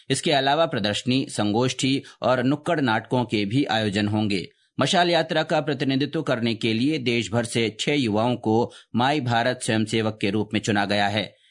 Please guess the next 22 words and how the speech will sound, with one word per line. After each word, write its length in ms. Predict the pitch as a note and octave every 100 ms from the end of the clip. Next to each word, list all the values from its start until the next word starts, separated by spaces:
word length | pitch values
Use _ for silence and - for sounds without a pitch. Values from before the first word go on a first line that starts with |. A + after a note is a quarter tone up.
| -
इनमें 320 | G2 A2 A2+
अजमेर 380 | G#2+ F#2 A#2+ C#3
के 160 | C3+ A#2+
जगदीश 480 | F#2 G2 G2 A2 G2+
यादव 300 | G2 G2+ F#2+
भी 160 | G#2
शामिल 380 | C#3+ G#2+ G2 F#2+
हैं। 280 | G2 F#2+ - _ _ _ _ _ _ _ _
भारत 300 | C3 D#3 F#3+ F#3+
के 120 | G3
शुभांशु 540 | F#3 C3+ C#3 D3+ F3
शुक्ला 360 | D#3 C#3 D3 C#3
को 140 | D#3
अंतरिक्ष 560 | E3+ - B2+ - D#3 -
में 100 | D#3+
ले 140 | C3+
जाने 240 | A#2+ A#2 A#2+
वाले 280 | A#2 C#3
एक्सियोम 600 | D3+ A#2+ G2+ - B2 C3
फ़ोर 340 | B2+ - C3+ C3+
मिशन 340 | A2 G#2+ B2
को 360 | A2+ B2 B2+